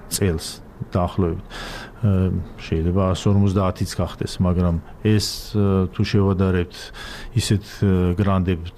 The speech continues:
გრანდებს, როგორიც არის ესპანეთი, რომელიც ოთხ მილიარდს ყიდის, აა, და, აა, იტალიას და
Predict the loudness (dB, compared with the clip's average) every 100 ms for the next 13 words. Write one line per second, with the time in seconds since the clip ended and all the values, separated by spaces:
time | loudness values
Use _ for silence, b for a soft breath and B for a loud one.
0 | 0 2 4 2 2 0 0 0 0 0
1 | 0 0 0 0 0 2 2 2 2 0
2 | 0 0 0 0 -2 2 4 4 4 4
3 | 2 -2 -8 -4 -2 2 2 2 -4 -14
4 | -14 -14 -14 -4 0 2 2 2 2 0
5 | -4 -2 0 2 2 2 2 2 2 2
6 | 2 0 0